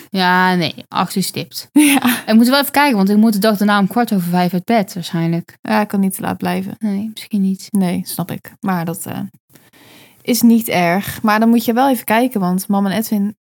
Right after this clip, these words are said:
Speaker 1: Ja.
Speaker 2: of die dan misschien langer willen blijven.
Speaker 1: Ja.
Speaker 2: Dan moet je met O V naar huis.
Speaker 1: Ja.
Speaker 2: Nee, dat is ook zo zielig.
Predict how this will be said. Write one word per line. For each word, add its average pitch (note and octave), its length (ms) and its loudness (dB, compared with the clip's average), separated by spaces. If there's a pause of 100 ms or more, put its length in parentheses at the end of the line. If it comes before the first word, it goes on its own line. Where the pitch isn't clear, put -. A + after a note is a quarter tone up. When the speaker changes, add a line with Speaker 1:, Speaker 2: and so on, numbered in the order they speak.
Speaker 1:
Ja. A#3 380 2 (280)
Speaker 2:
of G3 140 -4
die G#3+ 120 0
dan G#3 80 2
misschien G#3 220 0
langer A3+ 200 4
willen F#3 160 2
blijven. F#3+ 440 -2
Speaker 1:
Ja. A3 340 -2 (480)
Speaker 2:
Dan G#3+ 180 -2
moet G3+ 140 2
je G3+ 60 -4
met F3+ 160 0
O F#3 60 0
V G3+ 40 -2
naar A#3 260 2
huis. F#3+ 280 0
Speaker 1:
Ja. B3 260 4
Speaker 2:
Nee, F#3 100 2
dat F3 100 -4
is - 60 -10
ook - 80 -10
zo - 120 -10
zielig. - 420 -10